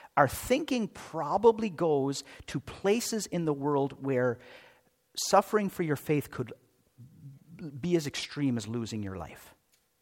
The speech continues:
right? That you could suffer physically, you could be beaten,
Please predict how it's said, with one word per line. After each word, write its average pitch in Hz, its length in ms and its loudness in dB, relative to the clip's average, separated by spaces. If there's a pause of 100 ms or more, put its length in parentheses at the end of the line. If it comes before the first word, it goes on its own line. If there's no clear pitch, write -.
(120)
right? 147 240 -2 (680)
That 147 120 -2
you 160 120 -2
could 147 160 -6
suffer - 420 -2
physically, - 840 -2
you 120 80 -8
could 123 160 -12
be 127 80 -4
beaten, 143 580 -6